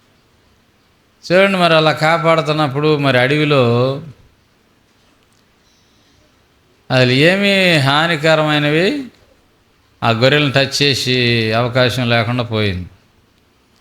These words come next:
చూస్తున్నాడు, అడవిలో ఏముంటాయి? క్రూర మృగాలే ఉండేది. అవన్నీ వస్తువును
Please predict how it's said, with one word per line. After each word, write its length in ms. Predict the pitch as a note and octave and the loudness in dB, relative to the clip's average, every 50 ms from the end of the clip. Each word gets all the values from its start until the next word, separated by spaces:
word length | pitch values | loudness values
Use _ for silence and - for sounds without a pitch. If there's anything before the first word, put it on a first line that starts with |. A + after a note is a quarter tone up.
| _ _ _ _ _ _ _ _ _ _ - - D3 | _ _ _ _ _ _ _ _ _ _ -4 -2 0
చూస్తున్నాడు, 680 | F3 F3+ - - A#3+ G#3 G3 G3 F#3+ D#3 G#2 F#2+ F2+ F2+ - _ - - - _ _ _ _ _ _ _ _ _ _ _ _ _ _ _ _ - | 0 0 0 -2 -4 -2 -2 -2 -2 -2 -2 -4 -6 -10 -16 _ -20 -20 -20 _ _ _ _ _ _ _ _ _ _ _ _ _ _ _ _ -4
అడవిలో 420 | G#2+ A2 A2+ C3 D3 D3+ D3 D3 | -2 0 0 2 2 2 2 4
ఏముంటాయి? 640 | C#3 C#3 D3 D3+ D#3 D#3 E3 F3+ E3 B2 G2+ G2 - - _ _ _ _ - _ _ _ _ _ _ _ _ _ _ _ _ _ _ _ _ _ _ _ _ _ _ _ _ - - - - | 2 2 2 0 -2 -2 0 0 0 -2 -4 -6 -10 -18 _ _ _ _ -20 _ _ _ _ _ _ _ _ _ _ _ _ _ _ _ _ _ _ _ _ _ _ _ _ -18 -18 -18 -18
క్రూర 500 | - _ - - A#2 A#2+ B2 C#3 D3 D3+ | -20 _ -14 -6 -2 0 0 2 0 0
మృగాలే 560 | D3 D#3 D3+ C#3 E3 D3+ D3+ D3+ C3+ C#3 A#2+ | 0 0 0 2 2 0 0 0 0 0 -2
ఉండేది. 580 | A#2+ A#2+ B2 C3 C3+ C3 A#2 G#2+ G2+ F#2+ G2 - - - _ _ _ _ _ _ _ _ _ _ _ _ _ _ _ _ - | -2 -4 -2 -2 0 0 0 -2 -4 -6 -8 -14 -20 -20 _ _ _ _ _ _ _ _ _ _ _ _ _ _ _ _ -4
అవన్నీ 460 | A2 A2 G#2+ A2 A#2 A#2+ D3 D#3 C#3+ | -2 0 0 0 0 0 0 0 0
వస్తువును 460 | C3+ B2 A#2+ A#2+ A#2+ - - D3+ C#3 | 0 0 0 0 -2 -4 -6 -6 -6